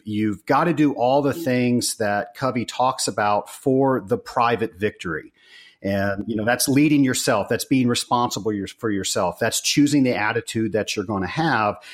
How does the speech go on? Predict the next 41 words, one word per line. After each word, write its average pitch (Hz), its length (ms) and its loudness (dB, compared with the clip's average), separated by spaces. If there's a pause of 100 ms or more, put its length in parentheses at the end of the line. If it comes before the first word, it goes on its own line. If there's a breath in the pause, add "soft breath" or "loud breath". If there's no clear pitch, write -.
And 131 140 2
then 139 140 4
later 190 380 4
in 156 100 4
your 135 120 2
book, 120 400 -2
you 123 120 -2
talk 131 340 -2
about 123 440 0 (340 loud breath)
habit 147 340 -2
six, - 640 -2 (360 soft breath)
uh, 110 140 -2
five, 135 600 0
and 107 240 -4
four, 113 600 2 (220 soft breath)
which 139 240 0
is 120 100 -2
how 160 300 0
we 143 180 2
can 139 240 -2
work 127 300 0
with 117 220 -2
others 123 580 0
to - 180 -4
actually 120 420 -4
influence 127 840 0
others. 104 460 -2
And 101 440 -2
it's, - 360 -2
it, 113 300 -2
it 123 40 2
lines 147 380 2
up 151 200 0
perfectly. 135 460 -2
So 139 100 0
I 131 40 2
wanna 202 240 2
talk 180 300 0
about 147 380 -2
being 151 300 2
proactive. 120 680 0